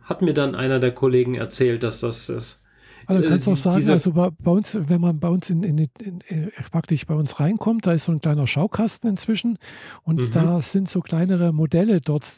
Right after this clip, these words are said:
Speaker 2: Wahrscheinlich sind das diese Modelle. <laughs>
Speaker 1: Das könnte gut sein, ja.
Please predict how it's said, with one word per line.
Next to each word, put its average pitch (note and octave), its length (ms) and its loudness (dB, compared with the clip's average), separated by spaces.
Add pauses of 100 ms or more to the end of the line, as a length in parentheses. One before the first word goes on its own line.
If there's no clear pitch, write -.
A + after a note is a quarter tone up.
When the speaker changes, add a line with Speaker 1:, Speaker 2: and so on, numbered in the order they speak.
(140)
Speaker 2:
Wahrscheinlich F3+ 520 0
sind G#3 140 -2
das F#3 140 2
diese D#3 220 2
Modelle. B2 500 0
<laughs> - 560 -6
Speaker 1:
Das - 240 0
könnte E3+ 340 0
gut D#3 240 0
sein, A2+ 320 -2
ja. G#2 220 -8